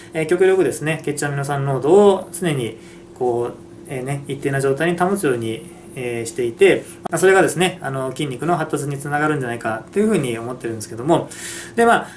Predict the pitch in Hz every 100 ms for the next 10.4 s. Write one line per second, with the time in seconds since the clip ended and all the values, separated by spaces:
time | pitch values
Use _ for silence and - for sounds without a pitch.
0 | - 185 190 190 151 160 147 160 165 160
1 | 165 165 165 170 170 175 165 165 165 156
2 | 156 156 151 156 151 151 170 156 147 151
3 | 143 147 147 170 175 135 - - - 165
4 | 160 160 202 269 247 160 135 120 120 151
5 | 156 143 135 139 131 123 165 147 139 143
6 | 143 147 127 120 123 117 123 117 117 113
7 | 120 113 147 170 120 - 202 247 285 294
8 | 156 - - - - 226 302 156 151 143
9 | 151 190 220 220 175 127 - - - 139
10 | 156 165 123